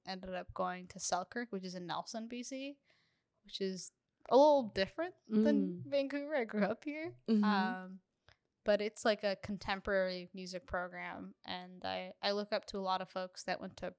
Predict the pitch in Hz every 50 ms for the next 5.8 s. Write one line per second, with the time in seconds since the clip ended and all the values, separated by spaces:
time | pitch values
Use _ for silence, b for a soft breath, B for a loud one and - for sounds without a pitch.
0 | _ - 190 185 - - 233 240 254 269 - _ - 202 196 190 190 185 180 175
1 | 175 170 202 254 262 - - - - _ - 240 202 196 190 180 175 175 202 196
2 | 196 170 165 202 196 185 185 185 185 180 - 180 180 180 180 - - - - 202
3 | 190 185 185 185 185 165 - - 185 170 175 180 - - 190 185 - 202 - -
4 | 202 196 185 - - 190 - - - 233 233 - 262 254 262 277 285 294 254 226
5 | 226 233 226 220 214 202 196 196 196 190 - 285 226 185 185 -